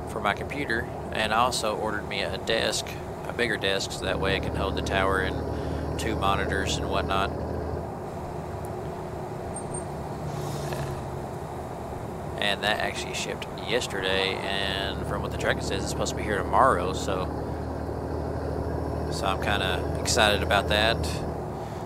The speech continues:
It's a real nice gaming desk. Uh, it's about sixty-three inches lengthwise, and it's, like, twenty-nine point something width.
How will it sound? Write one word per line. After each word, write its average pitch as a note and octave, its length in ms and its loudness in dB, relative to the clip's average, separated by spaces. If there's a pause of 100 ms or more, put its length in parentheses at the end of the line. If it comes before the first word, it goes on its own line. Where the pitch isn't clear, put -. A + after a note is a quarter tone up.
(380)
It's - 100 -2
a - 60 -2
real G2+ 240 2
nice G2 400 2
gaming G#2 440 2
desk. G3 380 4 (440)
Uh, F#2 200 2
it's F2+ 120 0
about F#2 340 6
sixty-three G2+ 1120 0
inches G2+ 520 0 (2250)
lengthwise, G#2+ 840 6
and F#2+ 580 2
it's, F#2 220 -2
like, F#2+ 320 -2
twenty-nine F#2+ 1080 -2 (960)
point - 180 -4
something - 400 -2
width. G2+ 320 0